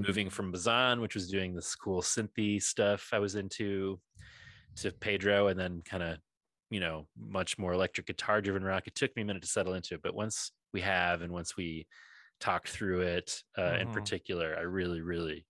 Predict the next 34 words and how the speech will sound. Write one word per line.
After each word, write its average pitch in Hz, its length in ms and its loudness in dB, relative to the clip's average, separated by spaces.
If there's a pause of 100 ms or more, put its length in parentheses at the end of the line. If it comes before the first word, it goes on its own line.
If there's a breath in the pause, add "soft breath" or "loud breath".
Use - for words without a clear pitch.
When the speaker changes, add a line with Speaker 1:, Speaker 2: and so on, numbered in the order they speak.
(120)
Speaker 1:
grew 87 220 0
to - 140 -2
love 82 180 2
this - 180 -4
record. - 320 -6
So 98 400 6
Speaker 2:
Yeah. - 80 -4 (640 loud breath)
Speaker 1:
it 113 140 0
may 160 140 4
be 151 420 4 (420 loud breath)
in 120 120 -6
sixth - 280 0
place 95 300 2
here, 90 440 -2 (160)
but 92 220 2 (380)
I 92 320 0 (180)
still, 85 600 2 (280)
again, 113 360 0 (200)
if - 160 -10
you 123 100 2
were 113 100 4
like, 98 360 2 (1200 soft breath)
there 139 120 6
was 160 120 6
a - 40 -4
point 156 180 4
where 135 60 8
I - 20 10
was 113 80 6
like, 107 160 2
"Is 117 160 2
Phoenix 208 360 -2
my 135 100 2
favorite?" 139 340 -2